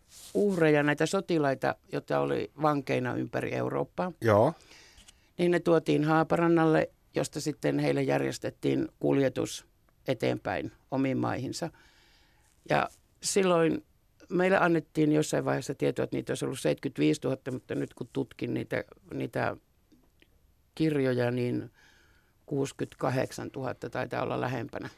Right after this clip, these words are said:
Speaker 2: Mistä
Speaker 1: Mutta
Speaker 2: he
Speaker 1: paljon.
Speaker 2: tulivat? Miksi he olivat päätyneet
Speaker 1: Ö,
Speaker 2: Tornioon tai Haaparannalle?
Speaker 1: No niitä haettiin, voi voi, niitä haettiin tuota junilla.
Speaker 2: Joo.
Speaker 1: Se organisoi, Ruotsin Punainen Risti organisoi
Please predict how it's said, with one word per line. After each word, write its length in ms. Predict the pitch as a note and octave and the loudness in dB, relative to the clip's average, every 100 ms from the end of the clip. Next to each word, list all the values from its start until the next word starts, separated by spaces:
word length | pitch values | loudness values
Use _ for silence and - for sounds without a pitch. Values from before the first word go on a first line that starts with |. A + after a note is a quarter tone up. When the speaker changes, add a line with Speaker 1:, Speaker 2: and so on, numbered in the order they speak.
| _ | _
Speaker 2:
Mistä 260 | - A3 - | 4 6 6
Speaker 1:
Mutta 20 | |
Speaker 2:
he 120 | D3 | 6
Speaker 1:
paljon. 180 | D3 D#3+ | 6 6
Speaker 2:
tulivat? 480 | - A2+ A2+ - - - | 4 2 -6 -10 -4 0
Miksi 240 | C#3+ - | 0 2
he 60 | G#2 | 2
olivat 260 | F2+ E2 - | 2 -4 0
päätyneet 500 | F#2 - D#2+ D2+ D2+ | 0 0 -8 -8 -4
Speaker 1:
Ö, 140 | - | 2
Speaker 2:
Tornioon 400 | G3 E3+ E2 - - - - _ _ _ | 2 2 -6 -10 -12 -18 -20 _ _ _
tai 100 | F2+ | -2
Haaparannalle? 560 | F#2 F2 E2+ F#2+ G2 - _ _ G3 | 0 0 -8 -10 -12 -18 _ _ 0
Speaker 1:
No 100 | G3 | 0
niitä 260 | A3 A3+ | 4 4
haettiin, 540 | A#3+ A#3+ - D#3 D#3 - _ _ D#3+ | 4 2 2 0 0 -6 _ _ 0
voi 180 | F3+ D#3+ | 2 4
voi, 200 | C3+ A#2 - - | 2 0 -12 -2
niitä 240 | G#3 G#3 | 0 2
haettiin 480 | A3+ B3+ A#3+ F3 D#3+ | 4 4 4 2 2
tuota 500 | E3+ D#3 - D3 D3 C3 - - - | 4 2 4 2 4 0 -8 -20 -2
junilla. 500 | F3 F3 F#3+ G3+ A3+ - _ - | 4 6 4 2 0 -2 _ -6
Speaker 2:
Joo. 320 | G#2 G#2+ B2+ - - | 0 2 2 -2 -16
Speaker 1:
Se 260 | - F3 | -2 2
organisoi, 800 | E3+ G3+ - D#3+ D3+ D3+ C#3+ C#3+ - | 2 2 4 4 2 2 2 2 2
Ruotsin 380 | E3+ E3+ D3+ | 2 2 0
Punainen 680 | C3+ D3+ C#3 B2 B2+ C3 B2+ | 0 2 2 -2 -4 -4 -4
Risti 380 | C3 C3+ - - | -4 -6 -6 -4
organisoi 760 | C3+ C#3 C3+ B2 A#2 B2+ A#2+ | -2 -2 -2 -4 -4 -6 -6